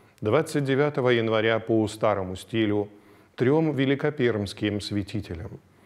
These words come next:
Герасиму, Петериму и Ионе, преемственно сменившим друг друга на Усть-Вымской кафедре. Дорогие братья и сестры, сегодня также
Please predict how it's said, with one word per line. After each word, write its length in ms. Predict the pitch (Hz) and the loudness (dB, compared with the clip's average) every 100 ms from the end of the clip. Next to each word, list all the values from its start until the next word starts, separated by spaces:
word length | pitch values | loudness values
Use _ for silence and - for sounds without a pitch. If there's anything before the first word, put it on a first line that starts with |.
| - _ - | -20 _ -6
Герасиму, 1000 | 101 104 110 143 - 131 127 131 127 - - _ | -2 0 0 -2 -2 0 2 0 -2 -14 -20 _
Петериму 880 | 143 147 156 139 117 110 107 107 107 - - | -4 -2 0 2 2 2 0 -2 -8 -14 -2
и 420 | 135 127 127 107 | 2 2 0 0
Ионе, 480 | 101 107 104 101 98 98 - _ _ - | 2 2 0 -2 -6 -10 -20 _ _ -4
преемственно 800 | 107 107 143 165 - 135 131 131 | 0 2 2 -2 -4 -2 0 -2
сменившим 800 | 127 123 123 123 - 123 117 113 - - - | -2 0 0 -2 0 0 0 -4 -12 -20 -10
друг 440 | 104 98 135 165 127 | -4 0 0 0 -2
друга 520 | 131 135 127 123 117 - - - | -2 0 0 0 -4 -14 -20 -10
на 360 | 113 123 131 135 | 0 2 2 2
Усть-Вымской 920 | - 143 - 110 104 104 98 - 104 104 | 0 -2 -2 -2 0 -2 -4 -2 0 0
кафедре. 680 | 113 104 - 90 92 - - _ _ - | -2 -4 -4 -8 -8 -12 -14 _ _ -8
Дорогие 460 | 98 117 117 120 117 | 2 4 4 4 4
братья 300 | 120 117 123 | 2 2 0
и 80 | |
сестры, 600 | 110 131 123 131 123 113 - - - _ | 2 0 0 2 2 2 -6 -20 -20 _
сегодня 480 | - 135 131 135 139 | -4 2 2 4 2
также 540 | 139 139 131 135 135 | 0 0 0 0 -2